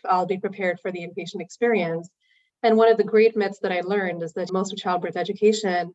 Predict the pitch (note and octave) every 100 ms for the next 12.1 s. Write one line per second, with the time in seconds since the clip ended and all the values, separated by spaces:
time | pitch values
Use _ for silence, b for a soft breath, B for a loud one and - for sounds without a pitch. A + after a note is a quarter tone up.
0 | - F#3+ F#3+ G3+ G3 G3 F#3+ F3+ F3 F3
1 | F3 E3+ E3+ E3+ D#3+ E3 D#3+ F3 D#3+ E3
2 | _ F3+ E3 D#3+ E3+ E3+ E3+ E3+ E3+ E3
3 | E3+ b b b b _ _ _ A#3 C#4
4 | F#4+ B3 B3 A#3 G#3 F#3+ G3 _ _ _
5 | _ _ - - A3+ A3+ A3 F3+ - G#3+
6 | G3+ G3 F#3 - F#3+ F3+ F3 F3 G3 G3
7 | - F#3+ F3+ F3 E3+ G#3 G#3+ F#3+ F3 E3+
8 | E3+ - F#3 F3+ F3 - F3+ F3+ G#3 -
9 | G3+ F3 E3 D#3 - F#3 F3+ F3+ F3+ F3+
10 | b b b b b _ - G3+ G#3 G3+
11 | G#3 G#3 - C4+ C4+ G#3 G#3+ A3+ G#3 G3
12 | F#3+